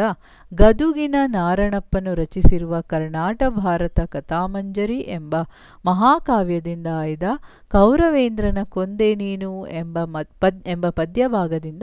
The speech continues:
ಆರಿಸಲಾಗಿದೆ. ಸಂದರ್ಭ ಏನ್ ಹೇಳುತ್ತೆ? "ನಿನಗೆ ಹಸ್ತಿನಾಪುರದ ರಾಜ್ಯವನ್ನು ಕೊಡಿಸುವೆನು, ಪಾಂಡವರ ಕೌ-, ಪಾಂಡವ ಕೌರವರು ನಿನ್ನನ್ನು ಓಲೈಸುವರು, ಈ ಎರಡೂ ಸಂತತಿಯವರು ನಿನ್ನ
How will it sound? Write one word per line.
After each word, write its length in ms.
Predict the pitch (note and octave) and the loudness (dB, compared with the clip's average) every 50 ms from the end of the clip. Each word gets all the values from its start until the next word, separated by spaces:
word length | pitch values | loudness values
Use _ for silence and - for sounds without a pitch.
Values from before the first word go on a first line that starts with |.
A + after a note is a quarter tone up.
| B3+ D4 | -6 -4
ಆರಿಸಲಾಗಿದೆ. 840 | F4 F#4+ F#4 D#4 - - - F#3 E3+ D#3 C#3+ C#3 C#3+ C#3+ D3 C#3 - - - - - - - | -2 -2 -2 -2 -2 0 -2 0 0 -2 -4 -6 -8 -8 -10 -10 -10 -12 -20 -20 -20 -6 2
ಸಂದರ್ಭ 480 | - - C#4 D#4 F4+ F4 F4+ E4 - A#3+ | 4 6 6 6 6 4 4 4 4 2
ಏನ್ 200 | A#3+ A3 G#3 G3+ | 0 0 0 0
ಹೇಳುತ್ತೆ? 560 | G3 F#3 F#3 F#3 - - - F#3 F#3 F#3 F#3 F3+ - - - _ - | 0 0 0 4 8 8 8 8 6 0 -2 -4 -8 -16 -20 _ -4
"ನಿನಗೆ 380 | A3 A#3 B3 C#4 C#4 C#4 B3+ A#3+ | 0 2 4 4 4 4 4 4
ಹಸ್ತಿನಾಪುರದ 840 | G3+ F#3+ - - - - A#3 A#3 B3 A#3+ A#3+ - A#3 G#3+ G#3+ G3+ | 6 6 6 6 4 2 0 2 2 2 2 0 0 -2 0 2
ರಾಜ್ಯವನ್ನು 680 | G#3 G3+ F#3 F3+ F3 F3+ F3 F#3 G3+ G3+ G3+ G3 G3 F#3+ | 2 2 4 4 2 2 0 -2 -2 -2 -2 -6 -6 -8
ಕೊಡಿಸುವೆನು, 1000 | F3+ - E3+ E3 E3+ E3 - F3 E3 D#3+ D#3+ D#3+ E3+ F#3+ A3+ C#4+ D#4+ - - - - - - - - | -6 -6 -4 -4 -4 -6 -6 -8 -8 -8 -8 -8 -6 -6 -6 -6 -8 -10 -18 -20 -20 -20 -6 2 6
ಪಾಂಡವರ 680 | G3+ F#3+ F#3+ G3+ A#3 C4+ D4 D4 D4 C#4+ C#4 C4+ C4 B3+ B3+ B3+ | 8 10 10 10 8 6 6 4 4 4 4 4 4 4 2 0
ಕೌ-, 360 | B3 - - - G3 G3 F#3+ | -2 -4 -2 0 0 0 2
ಪಾಂಡವ 520 | - - F#3 F#3 G3 G#3+ A#3 B3 A#3+ A#3+ A#3+ A#3+ B3 C4+ D#4 | 2 2 4 4 2 2 2 2 4 4 4 4 4 2 0
ಕೌರವರು 640 | - - - G3 F#3+ G3+ G3+ G3+ G3 G3 G3+ G#3 A#3+ | -4 -2 0 2 2 2 2 2 2 2 0 0 -2
ನಿನ್ನನ್ನು 440 | A#3+ A3 F#3+ F3 E3+ F3+ F3 E3+ E3 | -4 -4 -8 -6 -6 -6 -6 -6 -6
ಓಲೈಸುವರು, 880 | D#3 D3+ D#3 D#3+ F#3 G#3 A#3+ A#3+ - B3+ A3 F3+ E3+ D#3 E3 G3 B3+ - - - - - - - - | -4 -2 -2 0 2 0 0 0 -2 -2 0 0 0 0 -2 -4 -6 -8 -12 -20 -20 -20 -18 -10 -4
ಈ 220 | G#3+ A#3+ C4+ D4+ | -2 2 2 4
ಎರಡೂ 420 | D#4 D4 C#4+ C#4+ D4 C#4 D4 D4 C#4+ | 4 4 4 2 2 0 0 0 4
ಸಂತತಿಯವರು 920 | - - A3+ G#3+ G#3+ G3+ G#3+ G#3 - - G#3 G3 G3 G3 G3 F#3+ F#3+ F#3+ | 4 4 2 2 2 0 0 0 0 0 0 2 2 2 0 0 -2 -4
ನಿನ್ನ 280 | F#3 F3+ F3 F3 F3 | -4 -6 -8 -6 -6